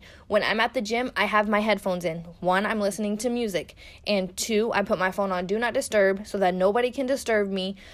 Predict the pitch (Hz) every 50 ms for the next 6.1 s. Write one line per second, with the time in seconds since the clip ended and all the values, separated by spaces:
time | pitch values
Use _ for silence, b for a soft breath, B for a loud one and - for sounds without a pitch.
0 | B B - 220 202 190 175 175 185 190 190 190 208 220 233 226 247 247 247 247
1 | 226 220 220 208 196 190 196 175 170 - - 185 180 190 196 208 - - - 220
2 | 214 196 185 - 208 190 165 185 190 208 233 240 247 247 226 - 220 202 196 190
3 | 180 - 190 180 - 196 185 180 170 - 196 190 208 226 226 226 220 214 214 220
4 | 220 240 247 233 226 - 208 202 190 190 196 190 190 180 - - 196 170 180 196
5 | 220 240 233 240 247 233 269 262 254 247 - - 208 196 202 196 - 202 196 190
6 | 196